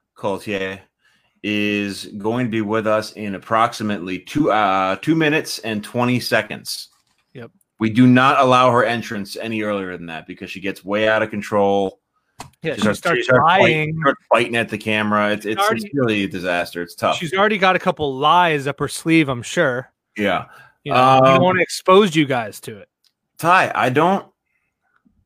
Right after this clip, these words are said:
Speaker 1: Oh, my mom. Yeah, my mom had interesting stuff this weekend.
Speaker 2: What?
Speaker 1: Mom had, my mom had a criminal hiding, running from the cops, hiding under her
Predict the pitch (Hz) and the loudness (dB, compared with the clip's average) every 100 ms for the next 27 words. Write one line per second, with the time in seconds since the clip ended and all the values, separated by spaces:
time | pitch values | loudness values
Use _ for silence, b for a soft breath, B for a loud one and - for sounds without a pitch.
0 | _ _ _ - 117 151 143 127 135 170 | _ _ _ -4 2 2 4 4 6 6
1 | 156 131 151 120 104 110 165 165 117 110 | 4 2 0 -2 -2 -2 -4 -4 -4 -6
2 | 110 - 104 92 92 95 - 92 85 80 | -10 -12 -12 -12 -12 -12 -12 -12 -12 -16
3 | 76 b b 127 143 214 147 151 135 131 | -16 b b -10 -2 0 2 2 0 0
4 | 135 175 165 123 - - 147 202 202 110 | 2 2 2 0 -4 -2 2 4 4 2
5 | 95 95 b b b - 131 165 202 226 | -2 -8 b b b -2 2 2 2 0
6 | 233 214 _ _ _ 120 170 226 214 214 | -2 -8 _ _ _ 0 2 2 0 -2
7 | 185 170 156 156 - - 160 165 175 175 | 0 2 2 0 -8 -2 0 0 -2 -2
8 | 147 160 151 160 135 131 110 | -2 -2 -4 -6 -6 -8 -8